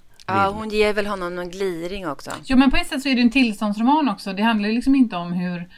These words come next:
Speaker 3: hur han ska liksom ta sig ur sitt, sitt alkoholmissbruk.
Speaker 1: Nej,
Speaker 3: Det är
Speaker 1: gud,
Speaker 3: inte
Speaker 1: nej.
Speaker 3: det det handlar om,
Speaker 1: Nej.
Speaker 3: utan det handlar ju snarare om hans, hans tillstånd.
Speaker 1: Ja, exakt.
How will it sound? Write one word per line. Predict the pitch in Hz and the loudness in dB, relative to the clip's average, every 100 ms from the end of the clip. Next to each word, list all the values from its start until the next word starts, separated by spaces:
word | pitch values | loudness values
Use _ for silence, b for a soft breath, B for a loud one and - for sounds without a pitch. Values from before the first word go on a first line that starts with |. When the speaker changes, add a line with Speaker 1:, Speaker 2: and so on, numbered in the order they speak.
| b b | b b
Speaker 3:
hur | 190 | -6
han | 175 165 147 | -4 -4 -6
ska | - | -10
liksom | 160 165 165 165 160 b b - | -10 -8 -8 -8 -12 b b -10
ta | - 175 | -6 -6
sig | - 196 | -6 -4
ur | 190 185 185 | -4 -4 -4
sitt, | - 151 - - - 180 - | -4 -6 -6 -8 -8 -10 -10
sitt | - - - | -10 -12 -10
alkoholmissbruk. | 165 - 180 214 156 156 147 - 262 285 | -10 -4 -2 -2 -2 -6 -10 -2 2 6
Speaker 1:
Nej, | 233 320 | 6 4
Speaker 3:
Det | - | 2
är | 359 | 2
Speaker 1:
gud, | 381 | 4
Speaker 3:
inte | - | 2
Speaker 1:
nej. | 226 | 2
Speaker 3:
det | 262 | 6
det | |
handlar | 254 226 175 | 6 6 2
om, | |
Speaker 1:
Nej. | 190 | -2
Speaker 3:
utan | 185 | 2
det | |
handlar | 208 202 | 2 2
ju | 269 | 2
snarare | 285 269 190 165 | 4 4 4 2
om | 165 170 | 0 0
hans, | 156 156 - - - 175 196 | -2 -6 -6 -10 -16 -12 -8
hans | 180 180 | -6 -6
tillstånd. | - 190 190 - 269 240 202 - B B | -6 -6 -4 4 8 8 6 2 B B
Speaker 1:
Ja, | 247 180 196 220 - _ _ - - | 4 4 2 -2 -16 _ _ -8 -6
exakt. | - - - - | -6 -6 -6 -6